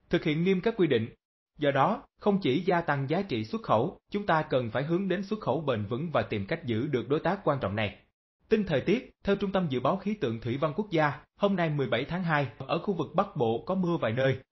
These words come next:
trời rét, vùng núi có nơi rét đậm. Các tỉnh Nam Bộ ngày nắng, chiều tối có mưa dông, riêng miền Đông Nam Bộ có nơi nắng nóng.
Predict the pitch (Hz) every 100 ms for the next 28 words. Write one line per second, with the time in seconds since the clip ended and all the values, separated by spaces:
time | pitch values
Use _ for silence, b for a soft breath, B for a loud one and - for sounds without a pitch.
0 | - 139 117 151 240 - - 151 147 165
1 | 233 202 180 135 123 180 123 104 - _
2 | _ _ _ 240 226 151 185 180 170 117
3 | 113 101 98 143 208 - - 139 139 196
4 | 208 190 143 139 139 123 - - 208 190
5 | 143 135 147 165 185 185 127 113 113 139
6 | 135 120 135 160 160